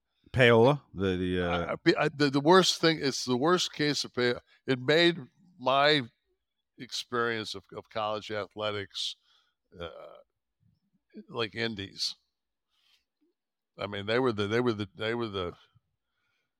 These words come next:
Speaker 2: unbelievable, man. Eric
Speaker 1: I'll check
Speaker 2: Dickerson
Speaker 1: that out. Uh
Speaker 2: <laughs> Eric Dickerson is, they, they showed,
Speaker 1: <laughs>
Speaker 2: uh, Dickerson is gonna go to either Texas A and M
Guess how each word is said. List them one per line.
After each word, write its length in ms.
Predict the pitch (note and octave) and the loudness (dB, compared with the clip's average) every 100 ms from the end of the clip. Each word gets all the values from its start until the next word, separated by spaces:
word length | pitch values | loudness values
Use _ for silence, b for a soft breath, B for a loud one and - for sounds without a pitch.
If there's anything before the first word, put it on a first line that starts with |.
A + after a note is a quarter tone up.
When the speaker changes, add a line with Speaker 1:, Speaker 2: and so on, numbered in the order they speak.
| _ _ - | _ _ -4
Speaker 2:
unbelievable, 800 | A#2+ B2 F#2+ G2+ A2 F#2 E2 E2 | -2 0 -2 0 0 -2 -6 -16
man. 320 | E2+ F2 F2+ - _ _ _ _ _ _ _ _ _ _ _ _ _ _ b b b b | -12 -12 -12 -16 _ _ _ _ _ _ _ _ _ _ _ _ _ _ b b b b
Eric 240 | C#3 D#3+ A#2 | 4 6 6
Speaker 1:
I'll 180 | E3 C3+ | 4 6
check 180 | C#3 D#3 | 4 4
Speaker 2:
Dickerson 120 | B2 | 6
Speaker 1:
that 140 | A#2+ | 6
out. 280 | A#2+ B2+ G2 - | 6 6 4 0
Uh 320 | G#2 G#2+ G2 A2 C3 | -2 0 0 -2 -8
Speaker 2:
<laughs> 200 | _ - | _ 6
Eric 240 | E3+ D#3+ D#3 | 8 8 8
Dickerson 520 | F3+ G3 - E3+ C#3 | 6 6 4 2 0
is, 140 | A#2+ b b - | -6 b b 0
they, 120 | C3 | 0
they 200 | D3+ C#3 | 2 2
showed, 420 | A#2+ D3+ E3+ D3 - | 4 4 4 2 2
Speaker 1:
<laughs> 0 | |
Speaker 2:
uh, 220 | B2 A#2 E3 | 4 4 2
Dickerson 340 | F3 E3+ F3+ | 0 4 4
is 140 | D3+ | 4
gonna 180 | C#3 D3 | 2 2
go 160 | C#3 C#3 | 6 6
to 60 | |
either 220 | C3+ A#2+ A2 | 6 2 0
Texas 500 | - E3+ - F3 D3+ | 0 0 0 0 2
A 160 | D3+ | 2
and 120 | D3 | 2
M 480 | C#3 C#3 C#3+ D3+ D3+ | 2 2 0 -4 -10